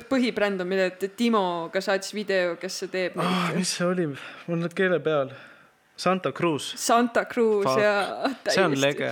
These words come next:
Speaker 2: See
Speaker 1: Ma
Speaker 2: artwork seal on lihtsalt
Speaker 1: ma ei
Speaker 2: lege.
Speaker 1: sõida rulaga, aga ma vaatan neid laulu ja, laudu ja truulin lihtsalt, ma mingi, "Fuck yeah."
Speaker 2: See,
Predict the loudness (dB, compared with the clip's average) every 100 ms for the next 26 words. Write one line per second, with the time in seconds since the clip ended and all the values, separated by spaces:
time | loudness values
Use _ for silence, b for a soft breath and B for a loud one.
0 | -6 0 4 6 6 2 -4 -6 -4 -2
1 | -2 -2 -4 -2 0 2 2 2 0 0
2 | 2 2 2 2 2 4 4 6 4 2
3 | 0 2 2 4 2 0 -2 -6 2 4
4 | 4 2 -2 0 2 4 4 0 -2 -6
5 | -6 -10 -10 -8 -10 -8 -10 -10 -12 -8
6 | -4 0 0